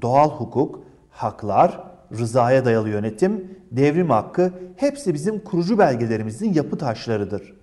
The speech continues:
Bir ölçüye kadar daha önce de söylediğim gibi Amerika üzerine bir yargı Locke'un felsefesi üzerine veya Locke'un felsefesi üzerine bir yargı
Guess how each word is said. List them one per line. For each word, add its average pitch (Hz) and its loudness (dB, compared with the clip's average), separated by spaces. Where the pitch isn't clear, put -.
Bir 240 2
ölçüye 117 0
kadar 120 -2
daha 156 -6
önce 131 -6
de 107 -6
söylediğim 107 -4
gibi 127 -4
Amerika 117 0
üzerine 120 0
bir 110 -4
yargı 107 0
Locke'un 117 -2
felsefesi 127 -4
üzerine 98 -6
veya 110 4
Locke'un 220 0
felsefesi 233 -2
üzerine 190 2
bir 175 0
yargı 175 4